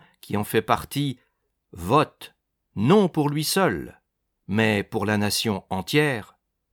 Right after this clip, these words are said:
sont absolument distinguées et par leur forme,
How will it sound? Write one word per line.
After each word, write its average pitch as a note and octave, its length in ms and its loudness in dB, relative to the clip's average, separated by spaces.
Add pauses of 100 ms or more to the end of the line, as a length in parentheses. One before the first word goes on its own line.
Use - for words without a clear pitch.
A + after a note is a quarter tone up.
(360)
sont - 500 -2
absolument C3 760 0
distinguées B2+ 840 -2 (640)
et G3+ 280 4 (120)
par A2 200 0
leur G#2+ 200 -2
forme, D#2+ 460 -2